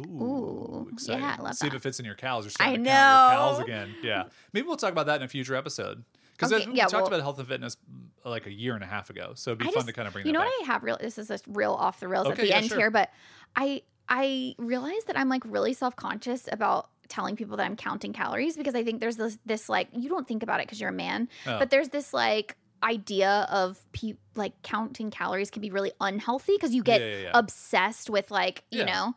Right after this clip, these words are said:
Speaker 2: yeah,
Speaker 1: which
Speaker 2: I
Speaker 1: I
Speaker 2: get
Speaker 1: think
Speaker 2: it.
Speaker 1: anything to any degree is unhealthy. But I was just thinking about this this morning where I was like, it is, it's a very powerful tool for
Speaker 2: Oh,
Speaker 1: me
Speaker 2: yeah.
Speaker 1: because it doesn't prov-, it doesn't make me think of food in a different way or, like,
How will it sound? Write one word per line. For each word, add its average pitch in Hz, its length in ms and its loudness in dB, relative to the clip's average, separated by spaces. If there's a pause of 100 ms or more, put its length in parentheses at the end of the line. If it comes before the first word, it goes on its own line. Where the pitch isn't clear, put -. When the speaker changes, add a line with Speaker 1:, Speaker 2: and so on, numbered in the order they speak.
Speaker 2:
yeah, 202 180 -8
Speaker 1:
which - 140 0
Speaker 2:
I 370 40 4
Speaker 1:
I 370 40 4
Speaker 2:
get - 80 2
Speaker 1:
think 440 140 -2
Speaker 2:
it. - 100 -16
Speaker 1:
anything 311 440 2
to 254 100 -2
any 226 180 0
degree 202 220 -2
is 185 100 -2
unhealthy. 196 440 -2
But 240 280 2 (160)
I 226 140 4
was 277 80 -4
just 285 140 -8
thinking 214 180 -4
about 220 120 -2
this 208 140 -6
this - 180 -8
morning 214 240 -2
where 269 100 0
I - 20 0
was 247 100 -4
like, 233 200 -6 (100)
it 285 180 -2
is, 466 240 2 (460)
it's 269 160 0
a 339 80 2
very 214 280 2
powerful 214 520 -2
tool 185 260 -4
for 196 280 2
Speaker 2:
Oh, - 40 -2
Speaker 1:
me 214 320 -2 (120)
Speaker 2:
yeah. - 180 -4
Speaker 1:
because 359 220 2
it 330 100 -2
doesn't 415 300 0
prov-, 294 260 0
it 262 100 2
doesn't 392 280 -2
make 277 120 -2
me 269 100 -2
think 226 300 -4
of 240 80 -4
food 240 160 -4
in 233 80 0
a 240 60 -2
different 220 260 -4
way 208 220 0
or, 185 120 0
like, 180 280 0